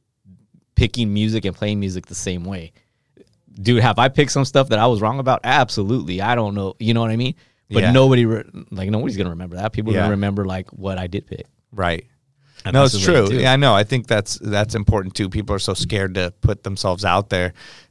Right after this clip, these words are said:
Speaker 2: No one's gonna remember that.
Speaker 1: No,
Speaker 2: Don't worry about it.
Speaker 1: absolutely
Speaker 2: They're
Speaker 1: not.
Speaker 2: just gonna remember the good stuff, you know?
Speaker 1: Exactly. That's what it
Speaker 2: And the
Speaker 1: comes
Speaker 2: people
Speaker 1: down
Speaker 2: that
Speaker 1: to.
Speaker 2: remember the bad stuff are just haters and they're bored. <laughs>
Speaker 1: That's it. Yeah, and, uh, you kinda have to, like, even, like, people that are just D Jing in clubs, like, you have to have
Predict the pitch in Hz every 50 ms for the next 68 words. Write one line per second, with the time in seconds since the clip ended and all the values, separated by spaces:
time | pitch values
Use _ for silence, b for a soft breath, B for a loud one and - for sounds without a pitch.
0 | _ _ - 120 127 127 143 143 127 143 135 127 117 110 107 98 107 120 123 117
1 | 107 92 85 82 - 180 147 110 95 113 113 117 117 113 120 120 120 104 98 90
2 | 87 - 139 135 131 110 104 - 110 110 - - 127 117 110 110 107 104 104 98
3 | 101 92 95 90 95 95 92 95 - - - 101 90 127 135 135 117 127 131 -
4 | - - 104 113 117 104 98 98 113 123 - - 143 139 127 120 123 127 127 -
5 | 143 139 147 139 127 120 113 110 113 113 117 117 117 110 98 104 95 98 98 98
6 | - 101 95 95 101 92 92 95 92 - - _ _ _ - - - 104 107 107
7 | 98 95 92 90 92 92 95 90 87 87 87 90 95 92 92 95 92 90 87 82
8 | - 92 101 101 - - 131 147 175 143 160 180 120 143 165 185 220 208 - -
9 | 156 160 156 147 143 135 147 147 135 - 170 190 226 220 214 190 - - 175 151
10 | 131 120 110 107 101 - - _ - 117 104 _ _ _ - 135 156 180 160 139
11 | 110 101 92 87 - _ _ - 107 98 - 101 98 95 98 95 92 92 92 92
12 | 101 107 107 101 107 95 90 90 - - 131 143 127 90 - 90 80 76 - -
13 | - 104 98 113 123 147 - - 147 131 117 110 95